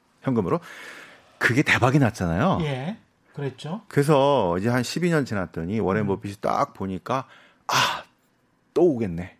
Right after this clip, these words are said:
Speaker 2: 음.
Speaker 1: 어. 그래서
Speaker 2: 돈 부족한
Speaker 1: 잔뜩 현금화 해가지고 갖고 있었어.
Speaker 2: 아.
Speaker 1: 근데 안 오네.
Speaker 2: 그러는 거였구나.
Speaker 1: 요번엔 안 온 거예요.
Speaker 2: 아.
Speaker 1: "뭐야?" 해서 봤더니, 그러니까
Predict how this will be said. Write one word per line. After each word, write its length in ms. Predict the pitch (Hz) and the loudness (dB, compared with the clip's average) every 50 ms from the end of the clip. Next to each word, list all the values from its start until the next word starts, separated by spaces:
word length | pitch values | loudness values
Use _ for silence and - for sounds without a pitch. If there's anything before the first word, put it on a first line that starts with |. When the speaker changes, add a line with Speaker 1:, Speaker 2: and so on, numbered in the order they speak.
| - - | -8 -4
Speaker 2:
음. 500 | 180 170 165 156 147 139 127 113 107 104 - - | -2 0 0 0 -2 -6 -10 -10 -14 -14 -8 -6
Speaker 1:
어. 200 | 101 90 85 82 _ _ _ _ _ - | -4 -4 -6 -8 _ _ _ _ _ -6
그래서 180 | - 110 135 | -2 2 4
Speaker 2:
돈 80 | 139 143 151 | 4 4 2
부족한 320 | 165 170 - - 160 156 156 | 0 -4 -4 -2 -2 -2 2
Speaker 1:
잔뜩 500 | 160 147 151 175 180 - 196 190 - - | 2 2 4 2 2 4 4 4 4 4
현금화 400 | 175 185 190 185 185 175 175 165 | 2 2 4 4 6 6 6 6
해가지고 480 | 175 185 180 175 165 143 160 151 160 | 4 4 4 4 4 4 4 2 2
갖고 280 | - - - - - 160 | 2 2 -2 -2 -2 -4
있었어. 520 | 107 - - 101 - - 147 151 101 - - - _ - - - - - | -4 -4 -6 -6 -2 0 2 2 2 -2 -6 -18 _ -20 -20 -20 -20 -20
Speaker 2:
아. 640 | - - - - - - - - - - - - - | -20 -20 -20 -20 -18 -18 -16 -16 -16 -16 -14 -10 -4
Speaker 1:
근데 340 | - 151 143 185 180 170 139 - | -2 2 4 4 4 4 -2 -2
안 220 | - - 135 139 | 0 2 2 4
오네. 340 | 139 127 135 151 117 87 - - - - - - - - - - - - - - - - _ _ - - - - - - - - | 4 4 2 2 0 -4 -6 -14 -16 -14 -14 -12 -12 -14 -12 -8 -10 -10 -10 -12 -20 -20 _ _ -20 -20 -20 -20 -20 -20 -20 -20
Speaker 2:
그러는 400 | - - 143 151 165 202 254 254 | -14 -8 -4 -2 0 0 0 0
거였구나. 540 | 240 214 165 151 - - 127 120 123 123 123 | 0 0 0 0 -2 -6 -10 -10 -4 4 6
Speaker 1:
요번엔 340 | 156 185 214 220 214 220 190 | 8 8 8 8 8 8 6
안 160 | 143 151 175 | 6 6 6
온 160 | 208 208 196 | 4 4 6
거예요. 400 | 170 165 143 131 123 120 107 90 87 | 8 8 8 8 8 6 6 4 4
Speaker 2:
아. 420 | 87 76 78 165 175 170 156 139 123 | 2 0 -4 -4 -4 -6 -6 -6 -2
Speaker 1:
"뭐야?" 360 | 110 120 151 202 220 202 151 127 | 4 6 8 8 8 8 6 4
해서 100 | 135 135 - | 2 0 -2
봤더니, 680 | - 113 113 113 - 139 135 - - 139 87 78 82 - _ _ _ _ _ _ _ _ _ _ _ _ _ _ _ _ | 0 -2 -2 0 0 -2 0 0 0 0 -2 -4 -6 -12 _ _ _ _ _ _ _ _ _ _ _ _ _ _ _ _
그러니까 420 | - 127 120 - 139 131 120 - | -4 -4 2 4 4 4 2 0